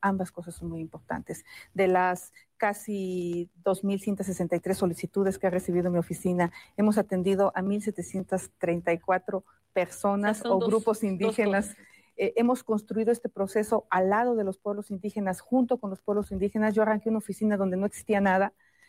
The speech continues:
Speaker 1: donde me dijeron, "Aquí está tu oficina", no, no había. Entonces, eh, esto es motivo de satisfacción porque hemos ido construyendo juntos la estrategia de política transversal. Hemos determinado que, que tenemos que luchar porque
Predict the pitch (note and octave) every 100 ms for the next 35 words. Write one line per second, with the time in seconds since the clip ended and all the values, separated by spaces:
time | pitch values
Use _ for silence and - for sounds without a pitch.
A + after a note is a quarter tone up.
0 | _ G3+ G3+ F#3+ F#3 A3 G#3 - A3+ A3
1 | F#3 G3 - G#3 G#3 G3+ G3 F#3+ - G3
2 | G3+ G#3 A#3 B3+ C#4+ - - - - -
3 | - D4+ - D#4 D4+ C#4 C4+ C4 C#4+ B3+
4 | A3+ G#3+ G#3+ - A#3+ A3+ B3 A#3+ A#3+ A#3+
5 | B3 B3 G#3+ G#3+ A3+ A3+ G#3 - B3 A#3+
6 | G#3+ G3 G3 - A3 - A3 A3 _ _
7 | - G3 F#3+ G3+ G3+ G#3 A3+ G3+ F#3 F3
8 | F3+ - F3 F3 - - - A3+ A3+ G#3+
9 | F#3+ F#3+ G3 G#3 A3 G#3 G3 F3 - -
10 | F#3 G3 A3 G#3+ - G#3+ - _ G3+ G3
11 | - G#3+ G#3+ G#3+ - F#3+